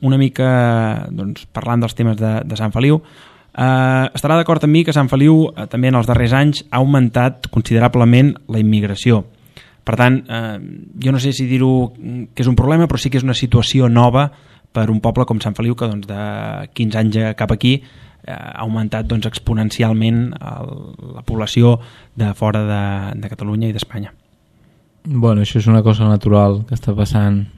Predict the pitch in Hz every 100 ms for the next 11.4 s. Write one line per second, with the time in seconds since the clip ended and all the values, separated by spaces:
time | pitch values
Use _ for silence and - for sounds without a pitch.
0 | _ _ 123 113 113 - 107 107 110 107
1 | 101 120 - _ 104 101 98 110 98 98
2 | 101 98 101 104 107 104 104 101 101 101
3 | 107 104 101 113 - 107 104 104 - 107
4 | 104 104 101 104 104 110 110 113 117 117
5 | - - _ _ - 107 - 110 107 -
6 | 104 107 101 - 104 104 107 107 107 117
7 | - _ - - 104 101 101 101 104 104
8 | 117 - - - 107 104 107 110 104 95
9 | 104 - 117 117 117 117 _ - - -
10 | - - 110 101 101 98 101 101 104 117
11 | - 104 - -